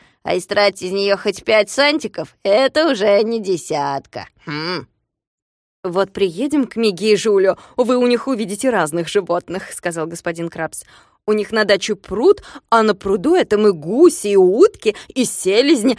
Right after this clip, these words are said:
даже лебеди есть». «Неужели и лебеди?» «Да, а в саду прямо на воле живут кролики, цесарки, фазаны. Кроме того, у них маленький ручной медвежонок есть,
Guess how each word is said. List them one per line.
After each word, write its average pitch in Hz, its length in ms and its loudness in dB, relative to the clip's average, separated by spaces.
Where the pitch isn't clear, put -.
даже 254 360 2
лебеди 285 520 0
есть». 170 520 -6
«Неужели 214 540 4
и 220 100 2
лебеди?» 214 760 2
«Да, 175 520 0
а 202 120 0
в - 40 -6
саду 220 360 2
прямо 180 340 0
на 180 140 2
воле 254 340 -2
живут 185 300 -2
кролики, 190 720 2
цесарки, 214 640 0
фазаны. 190 760 -2
Кроме 185 260 -2
того, 185 220 2
у 185 60 -2
них 185 220 -8
маленький 220 500 2
ручной 202 420 0
медвежонок 196 800 0
есть, 202 300 -10